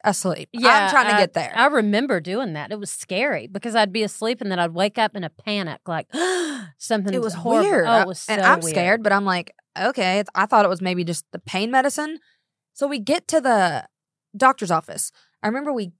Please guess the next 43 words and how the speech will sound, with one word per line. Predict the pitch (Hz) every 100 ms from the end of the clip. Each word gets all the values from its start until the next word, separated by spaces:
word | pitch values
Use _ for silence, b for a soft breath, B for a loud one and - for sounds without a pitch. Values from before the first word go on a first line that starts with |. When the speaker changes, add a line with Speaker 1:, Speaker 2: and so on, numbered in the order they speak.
| -
Speaker 1:
we | 214
go | 175 240
back | 208 202 214
there | 170 165 -
and | 202 208
they | 262 254
immediately, | 220 220 240 240 190 185 170
I | 175
guess, | 202 -
took | - 208 202
your | 175 160 - _ _
heart | - 240 -
rate | 226 220
or | 208
something | - 220 220
to | 190
do |
with | 202
her | 190 -
oxygen. | 190 202 202 208 208 b b b b
And | 208
they, | 226 220 -
they | 220
come | 220 320 392
to | 311
me, | 214 247 185 185 208 _
who | 220
was | 214 190 170 _ _ _ -
literally, | 202 269 277 233 202 180
like, | 196 185
seventeen | 214 196 196
or | 175
eighteen, | 160 170
like | 170 160
I've |
said | -
a | 170
million | 170 165
times. | - 202 208
Speaker 2:
Mm-hmm. | 196 185 185
Speaker 1:
And | 220
they're | 240
like, | 226 190